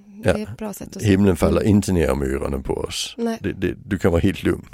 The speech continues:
Speaker 1: liksom.
Speaker 2: Ja, ja.
Speaker 1: Eh, och tänker vi så, så kan vi också lägga strukturen i förhållande till
Speaker 2: Mm.
Speaker 1: vad som inte kommer att hända.
Speaker 2: Mm.
Speaker 1: Alltså, du kommer inte att vara själv. Det kommer inte att vara någon du aldrig har träffat förut.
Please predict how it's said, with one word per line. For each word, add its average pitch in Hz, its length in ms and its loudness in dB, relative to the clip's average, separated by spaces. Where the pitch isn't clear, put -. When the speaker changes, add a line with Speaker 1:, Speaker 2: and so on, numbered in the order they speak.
Speaker 1:
liksom. 220 420 -4
Speaker 2:
Ja, 220 240 -6
ja. - 80 -4
Speaker 1:
Eh, 95 40 2
och 92 160 0
tänker 98 300 2
vi 87 120 0
så, - 300 0
så - 140 -2
kan - 160 -4
vi 87 80 2
också 87 220 0
lägga 90 220 0
strukturen - 800 -4
i 107 100 -6
förhållande 82 540 0
till 110 200 -2
Speaker 2:
Mm. 226 240 -2
Speaker 1:
vad 90 140 -2
som - 120 -6
inte 90 260 -2
kommer 73 200 -2
att - 80 -4
hända. - 320 -6
Speaker 2:
Mm. 233 260 -2
Speaker 1:
Alltså, - 180 -8
du 85 100 -6
kommer 85 220 2
inte 104 200 0
att 101 80 0
vara 92 100 -2
själv. - 220 0
Det - 60 -12
kommer 90 200 -2
inte 87 140 -4
att - 20 -2
vara 82 120 0
någon 85 140 0
du - 60 -2
aldrig 82 320 -2
har 67 40 0
träffat - 360 -8
förut. - 380 -10